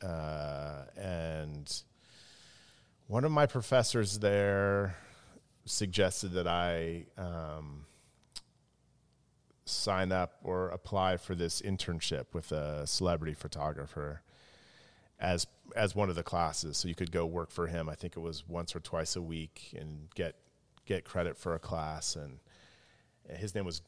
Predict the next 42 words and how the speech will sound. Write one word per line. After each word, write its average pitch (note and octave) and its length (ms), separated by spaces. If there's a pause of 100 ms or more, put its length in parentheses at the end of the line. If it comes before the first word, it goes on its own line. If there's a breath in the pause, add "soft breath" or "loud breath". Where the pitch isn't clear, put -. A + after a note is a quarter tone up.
Grove F#2 400
Pashley, F2 560
and D#2 80
he D#2 60
shot E2 260
a D2+ 60
bunch D#2 240
of, D2 260
uh, C#2 360 (720 soft breath)
celebrities F2 640
for E2+ 380
mainly F#2+ 420
editorial D#2+ 540
stuff. D#2 440
And D#2 80
he D#2+ 60
had E2 100
his E2 120
own D#2+ 160
studio, D#2 720
and, C#2+ 240
um, C#2+ 340 (720 soft breath)
so C3+ 140
I C3+ 80
did B2 240
that, A#2+ 240
and G#2 100
that G2+ 180
kind G#2 200
of E2 120 (480)
got F#2+ 320
me F#2 580 (180)
moving G2 360
down F2 260
the E2+ 60
path F2 440
of D#2+ 80
understanding E2 800
how E2 320
everything D#2+ 420
worked D#2+ 440
and, C#2+ 380